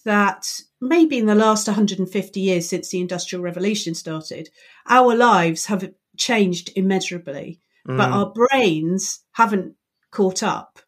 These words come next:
Speaker 2: Are we
Speaker 1: So we
Speaker 2: evolving
Speaker 1: s-
Speaker 2: more slowly than the world in
Speaker 1: Than
Speaker 2: which we live?
Speaker 1: everything around us, yes, and the
Speaker 2: Yeah.
Speaker 1: world that we're creating. So our brain, we're still responding in the same way. So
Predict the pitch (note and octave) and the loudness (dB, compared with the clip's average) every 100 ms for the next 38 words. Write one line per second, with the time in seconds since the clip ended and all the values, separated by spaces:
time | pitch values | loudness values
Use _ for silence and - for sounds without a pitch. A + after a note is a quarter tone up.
0 | _ _ _ C#3+ D3 C#3 D3+ D#3 D3 C#3+ | _ _ _ -2 2 4 6 6 4 2
1 | C#3+ C#3+ C#3+ - D#3 C#3+ C3+ C3+ C3+ C3 | 0 0 0 2 4 4 4 2 0 0
2 | C3 C3 - C#3+ C#3 C3+ B2+ G#3+ G#3 G#3+ | -2 -6 -2 2 4 4 4 4 4 2
3 | C3+ - D#3 F#3+ F#3 F#3+ F#3 F#3 E3+ - | 2 2 2 0 0 0 -2 -2 -6 -8
4 | - F#3 E3+ - G3+ G3+ A3+ A3 F#3+ F3 | -2 -2 -2 -4 -2 0 2 0 -2 0
5 | F#3 F#3 G3 G3 F3+ - D#3+ E3 E3+ _ | 0 0 -2 2 0 -2 -12 -12 -16 _
6 | - _ _ _ - A#3+ A#3 A#3 B3+ C#4+ | -20 _ _ _ 0 4 4 4 4 4
7 | A3+ - D4+ - F#4 E4 A#3+ - C#4 G3+ | 2 2 2 2 2 2 0 0 0 0
8 | F3+ - F#3+ F#3 G3+ D3 E3 E3+ - A#3 | -2 -4 -4 -2 -2 -4 -8 -14 -4 2
9 | G#3+ | 2